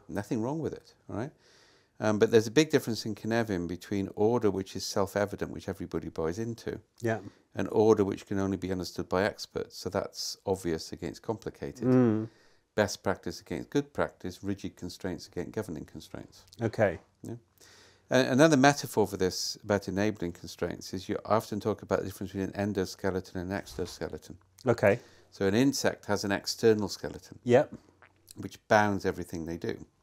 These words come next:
Speaker 2: Yeah.
Speaker 1: Yeah. Whereas a mammal has an internal skeleton.
Speaker 2: Yeah.
Speaker 1: Yeah. Which, so you have massive species variation in mammals, but less in insects.
Speaker 2: Hmm.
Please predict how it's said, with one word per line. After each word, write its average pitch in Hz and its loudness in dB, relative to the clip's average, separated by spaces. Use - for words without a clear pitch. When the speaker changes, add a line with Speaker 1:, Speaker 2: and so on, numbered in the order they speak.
Speaker 2:
Yeah. 123 -2
Speaker 1:
Yeah. 104 -2
Whereas 101 6
a 98 0
mammal 101 2
has 90 -8
an 92 -6
internal 98 -2
skeleton. - -10
Speaker 2:
Yeah. 127 6
Speaker 1:
Yeah. 101 -4
Which, - -8
so - -4
you 104 0
have 104 -4
massive 107 0
species 101 -8
variation 82 -4
in 90 -6
mammals, 95 -4
but - -8
less 98 -6
in 101 -8
insects. - -10
Speaker 2:
Hmm. 117 4